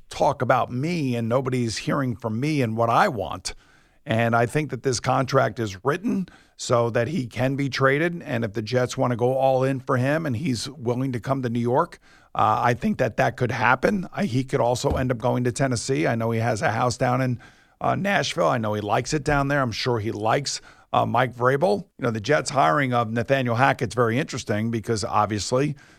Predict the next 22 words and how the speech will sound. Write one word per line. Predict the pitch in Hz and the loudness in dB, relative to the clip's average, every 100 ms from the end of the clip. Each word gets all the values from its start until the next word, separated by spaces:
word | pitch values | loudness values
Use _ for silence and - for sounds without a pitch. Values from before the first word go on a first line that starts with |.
| _ - | _ 0
uh, | 101 95 | 2 2
he | 101 95 117 | 0 -2 0
thinks | 135 120 | 0 0
the | 117 | -2
world | 95 117 127 | 2 2 4
of | 127 | 2
Nathaniel | 113 107 123 117 110 | 0 0 0 2 0
Hackett. | 107 113 117 127 | 0 0 0 0
So | 123 | 2
that | 110 117 | 2 2
also | 117 110 117 135 | 2 2 2 0
could | 113 113 | 0 -2
be | 117 | -2
part | - - 120 | -4 0 0
and | 117 | 0
parcel | 107 120 113 123 | 0 0 2 -2
of | 104 | -2
what's | 107 | -4
going | - 117 107 | -2 -2 0
on | 107 120 | 0 2
here. | 123 147 143 | 4 2 2
But | 123 117 | 0 0